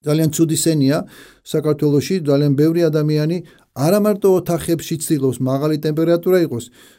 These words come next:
მოვა ბავშვი, შეხედავთ და ხშირად ვთვლი ხოლმე მშობლის დასანახავად, შეიძლება რვა სხვადასხვა ტანსაცმელი ეცვას. მაისური, ზემოდან უფრო დიდი მაისური, შემდეგ პერანგის, შემდეგ სვიტრის შე-, აი ესეთი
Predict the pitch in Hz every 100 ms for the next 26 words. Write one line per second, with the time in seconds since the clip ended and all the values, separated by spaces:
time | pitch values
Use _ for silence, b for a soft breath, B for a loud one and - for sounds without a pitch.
0 | b 151 156 160 143 127 143 139 - 104
1 | 160 151 151 151 185 185 - 196 180 b
2 | b b - 147 147 139 - 147 139 135
3 | 123 113 131 127 127 131 - 131 123 120
4 | - - 165 151 131 135 127 147 214 247
5 | B B - - 165 165 160 156 190 214
6 | 226 - 143 135 143 139 143 156 135 -
7 | - 117 147 190 202 214 208 160 151 156
8 | 151 147 143 143 170 190 190 185 190 180
9 | 151 147 139 139 B B 175 190 196 196
10 | - 156 147 135 - 196 202 160 - b
11 | b _ 147 185 190 - 170 165